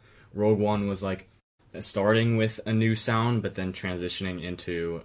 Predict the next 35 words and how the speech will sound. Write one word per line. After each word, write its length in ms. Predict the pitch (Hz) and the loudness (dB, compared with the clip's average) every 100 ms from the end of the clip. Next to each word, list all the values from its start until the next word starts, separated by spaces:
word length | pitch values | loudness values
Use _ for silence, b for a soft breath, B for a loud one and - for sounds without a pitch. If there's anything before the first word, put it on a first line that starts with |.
| - | -14
something 320 | - 90 90 | -12 -8 -6
that 120 | 85 80 | -8 -8
John 280 | 85 82 | -8 -8
Williams 420 | 82 85 87 87 87 | -8 -8 -8 -10 -12
established, 720 | - 92 90 92 92 - - _ _ - | -6 -4 -2 -4 -8 -12 -18 _ _ -20
how 240 | - 87 | -10 -8
that 180 | 85 80 | -8 -8
was 200 | 85 - | -10 -12
kind 260 | - 87 85 | -12 -10 -8
of 80 | |
a 40 | 82 | -8
negative, 520 | 82 82 82 85 82 | -8 -8 -8 -8 -10
I 80 | 80 | -12
guess 200 | 82 - | -14 -14
you 60 | |
could 140 | 82 80 | -14 -12
see. 340 | - 85 85 - b b b _ | -10 -10 -12 -16 b b b _
So 300 | - 90 82 | -12 -8 -8
I 100 | 90 | -8
feel 220 | - 113 | -4 -2
like 280 | 107 98 - b b b b b _ - | -2 -4 -8 b b b b b _ -6
if 220 | 113 - | -6 -4
they're 220 | 110 120 | -2 0
going 380 | 110 120 127 123 | 2 2 2 0
to 120 | 113 | -2
go 260 | 95 95 95 | -4 -2 0
with 180 | 95 87 | -2 -4
a 60 | |
new 200 | 87 90 | -6 -6
sound, 380 | 90 87 85 85 | -6 -6 -6 -6
they 60 | 82 | -8
should 200 | - - | -10 -10
stick 260 | - 101 | -6 -4
with 180 | 95 92 | -4 0
it, 260 | 98 92 | 0 0